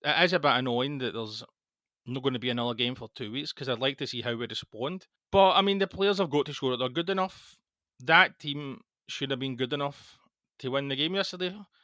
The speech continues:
I mean, the biggest problem for me before the game was the centre backs. But then, as soon as the game started, the midfield was just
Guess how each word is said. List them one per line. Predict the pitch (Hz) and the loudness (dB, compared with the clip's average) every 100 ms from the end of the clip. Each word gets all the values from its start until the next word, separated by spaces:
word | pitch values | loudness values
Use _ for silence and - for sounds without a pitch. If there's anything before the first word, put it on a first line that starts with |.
| _ _ - | _ _ -6
I | |
mean, | 135 151 143 131 - _ _ _ _ _ - | -4 -2 -4 -10 -16 _ _ _ _ _ -4
the | 143 | 0
biggest | 170 180 - | 2 0 0
problem | 156 151 | 2 2
for | 143 | 0
me | 131 | -6
before | 127 123 131 | -8 -4 -2
the | 135 | -2
game | 143 139 117 | -4 -6 -6
was | 117 127 127 - - - _ | -4 -4 -4 -8 -12 -16 _
the | - 117 | -20 -10
centre | - 123 120 147 | -6 -4 -4 -2
backs. | 151 147 - - - _ _ _ _ _ _ _ | 0 -2 -4 -12 -14 _ _ _ _ _ _ _
But | 131 143 131 | -2 2 4
then, | 147 147 | 4 2
as | 139 127 | 0 -4
soon | - 185 | 0 0
as | 156 | 0
the | |
game | 127 120 | -2 -4
started, | - 110 110 131 | -2 -2 -2 -6
the | 117 | -6
midfield | 117 110 113 117 | -6 -6 -8 -10
was | 120 | -10
just | 101 113 | -12 -12